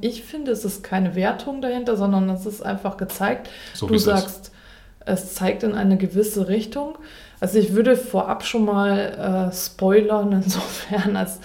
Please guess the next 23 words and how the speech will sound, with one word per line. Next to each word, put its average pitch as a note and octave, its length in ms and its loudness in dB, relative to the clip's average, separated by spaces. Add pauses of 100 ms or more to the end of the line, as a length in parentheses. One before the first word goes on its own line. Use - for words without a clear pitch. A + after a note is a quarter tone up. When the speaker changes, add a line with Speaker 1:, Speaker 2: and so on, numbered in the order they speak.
(300)
Speaker 1:
dass, F#3+ 260 0
äh, - 240 0
wenn A3+ 200 4
du C4 140 4
diese F#3+ 920 0 (640)
Tierqualbilder G#3 1600 4
nicht G3 220 2
mehr F#3 100 2
sehen G#3+ 260 0
kannst G#3+ 400 0
oder F#3 180 -2
Tiere, G#3+ 280 -2
die G3 100 0
geschlachtet A3+ 600 -2
werden B3 420 4
oder F#3+ 520 0
Tiere, G#3 460 0
also F#3 160 -4
wenn F#3 160 2
du F#3+ 120 0 (220)
allgemein F#3+ 480 2
die G#3 60 2
Massentierhaltung, F#3+ 880 0